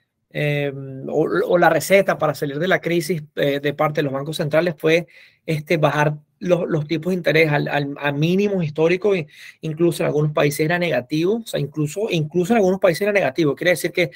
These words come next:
tú pagabas dinero por tener tu dinero en un banco, o sea, era, era una locura.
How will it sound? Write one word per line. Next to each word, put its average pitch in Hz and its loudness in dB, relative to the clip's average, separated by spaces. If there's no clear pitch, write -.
tú 185 6
pagabas 220 6
dinero 190 2
por 185 4
tener 180 0
tu 226 0
dinero 165 -2
en 190 -2
un 160 -4
banco, 120 -4
o - -20
sea, 120 -6
era, 135 -6
era 160 -2
una 233 0
locura. 151 -6